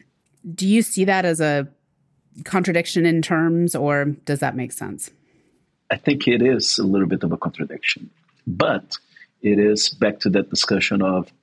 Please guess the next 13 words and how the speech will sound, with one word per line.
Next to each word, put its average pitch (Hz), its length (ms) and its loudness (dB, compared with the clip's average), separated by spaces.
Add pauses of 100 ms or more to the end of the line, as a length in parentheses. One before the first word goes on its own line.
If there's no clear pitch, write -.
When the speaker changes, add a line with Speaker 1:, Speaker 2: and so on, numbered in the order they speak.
(140)
Speaker 2:
I - 40 -4
think - 280 -4
we 95 160 2
all 90 160 2
wish 92 300 0
this - 200 -4
was 92 260 -2
a 85 80 -2
very 87 320 -2
black 82 360 -4
and 85 100 -2
white 82 320 -2 (260)
area. 95 300 0